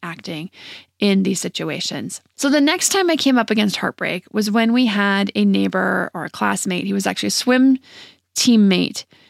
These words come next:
who was bullying my younger son, where the other child was just relentless. So,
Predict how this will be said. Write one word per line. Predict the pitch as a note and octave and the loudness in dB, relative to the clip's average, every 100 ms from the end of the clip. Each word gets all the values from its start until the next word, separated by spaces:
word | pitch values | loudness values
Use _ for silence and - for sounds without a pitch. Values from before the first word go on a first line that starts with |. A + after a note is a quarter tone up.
| - | -4
who | A3+ | 0
was | A3+ | 2
bullying | F#3+ G3+ G3 F#3+ G3 | 2 2 2 2 2
my | G3+ | 2
younger | G#3+ A#3 G3+ | 2 2 0
son, | F3+ - - G3 - - | -2 -4 -8 -10 -14 -4
where | A3 | 0
the | A3 - | 0 0
other | A3+ A#3+ | 0 0
child | A#3 - G3+ G3 F#3 | -2 -2 0 0 -2
was | F#3+ F#3+ - | -2 -2 -4
just | - G3+ G3 - - | -2 -2 -2 -6 -6
relentless. | G3+ F#3+ F3+ F3+ - - - - - - - | -4 -4 -4 -6 -8 -10 -8 -10 -12 -20 -16
So, | - B3+ B3 A3+ | -2 2 2 2